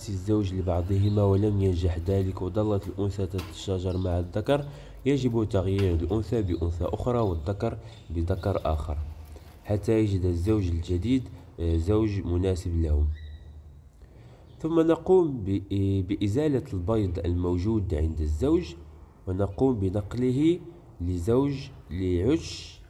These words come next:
آخر، بحيث سنقوم بنقل هذا العش ووضعه عند زوج البنغالي فينش.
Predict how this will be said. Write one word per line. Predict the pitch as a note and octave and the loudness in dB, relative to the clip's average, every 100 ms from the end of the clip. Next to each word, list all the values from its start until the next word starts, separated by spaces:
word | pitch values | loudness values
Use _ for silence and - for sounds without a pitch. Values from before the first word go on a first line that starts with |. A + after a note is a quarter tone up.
| - - - - | -20 -20 -20 -6
آخر، | F2+ F2 B2+ D#3+ - - - - - - - - - - - - - - - - - - - - - - | -2 -2 0 -2 -2 -12 -18 -20 -20 -20 -20 -20 -20 -20 -20 -20 -20 -20 -20 -20 -20 -20 -20 -20 -20 -12
بحيث | - - A#2+ G2+ | -2 2 2 2
سنقوم | - - G2+ F#2+ - A2+ G2 A2 - - | -6 -2 0 0 2 2 2 -4 -12 -6
بنقل | F2+ G#2 - - F#2 | -2 -2 -4 -4 -2
هذا | F#2 F#2 F2 F2 | 2 2 2 2
العش | E2+ E2+ E2 C3+ - - | 4 4 4 2 0 -4
ووضعه | F2+ F2 A2 F#2+ F#2 G2 B2 D#3+ E3 - - - - | -2 0 0 0 0 0 2 2 0 -6 -14 -16 -6
عند | F2 G2+ G2+ G#2+ A2 | -2 0 0 0 0
زوج | G#2 F#2 G#2 G2 | -2 0 0 0
البنغالي | F2+ F#2 F#2+ F2 F2 E2+ | -2 0 0 0 2 2
فينش. | E2 C#2+ A#1+ - - | 0 -2 -6 -8 -10